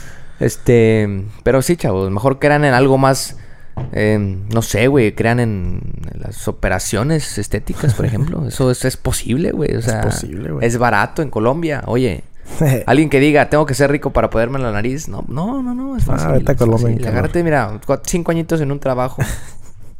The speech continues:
Speaker 1: Ahorras cada, cada, este, ¿cómo se dice?
Speaker 2: Vámonos.
Speaker 1: Eh, aguinaldos, agarras, ahorras utilidades <clears throat> y vámonos a Colombia, visitas Colombia,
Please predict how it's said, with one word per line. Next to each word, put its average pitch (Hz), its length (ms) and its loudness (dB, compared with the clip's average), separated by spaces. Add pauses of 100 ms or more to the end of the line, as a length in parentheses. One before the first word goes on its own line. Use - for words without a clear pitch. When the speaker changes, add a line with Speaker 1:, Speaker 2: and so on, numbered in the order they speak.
Speaker 1:
Ahorras 113 400 2
cada, 120 400 2
cada, 117 460 4
este, 90 420 -2
¿cómo 113 160 -4
se 139 80 4
dice? 185 120 6
Speaker 2:
Vámonos. 151 720 4
Speaker 1:
Eh, 104 100 0
aguinaldos, 127 800 2
agarras, 110 460 -4
ahorras 127 320 2
utilidades 117 720 0 (400)
<clears throat> 98 360 -10
y 113 100 -2
vámonos 175 340 2
a 131 60 -4
Colombia, 185 540 2 (100)
visitas 117 420 -2
Colombia, 120 580 2